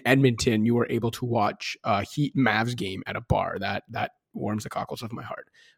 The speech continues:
But Abhi and his friend were trashing Jason Kidd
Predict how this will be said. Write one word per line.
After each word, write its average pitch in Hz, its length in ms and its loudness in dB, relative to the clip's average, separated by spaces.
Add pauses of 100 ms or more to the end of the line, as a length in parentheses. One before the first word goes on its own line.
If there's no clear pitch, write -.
(100)
But 127 380 2 (360)
Abhi 170 240 10
and 190 120 6
his 170 100 4
friend 160 320 6
were 151 100 6
trashing 190 680 6
Jason 151 400 4
Kidd 143 480 2